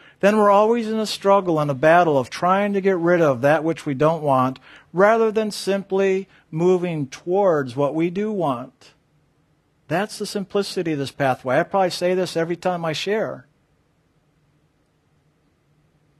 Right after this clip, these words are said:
but it bears repeating every single time. Because most of these things of restriction, of limitation,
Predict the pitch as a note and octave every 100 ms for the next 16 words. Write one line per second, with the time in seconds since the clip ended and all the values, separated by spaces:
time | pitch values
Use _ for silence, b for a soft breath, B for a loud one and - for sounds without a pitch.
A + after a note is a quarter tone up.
0 | _ _ _ - C3+ B2+ A#2+ C3+ D3 D#3
1 | E3+ D#3+ E3+ F3 C#3 A2+ G#2+ A2 B2+ -
2 | D3 D3+ C#3 G#3+ A#3+ D#3+ A#2+ _ _ _
3 | _ _ _ _ _ _ _ _ _ _
4 | - D#3+ G3 D#3+ D#3+ A3+ C#4 - A3+ A#3+
5 | A#3+ - - _ G3 G#3 G#3+ G#3+ A3 A3
6 | - - _ _ _ _ _ _ - D3
7 | D3 C#3 - F#3 - - F#3+ F#3+ C#3 C#3+
8 | C#3 - D#3+ F3 - F#3+ G3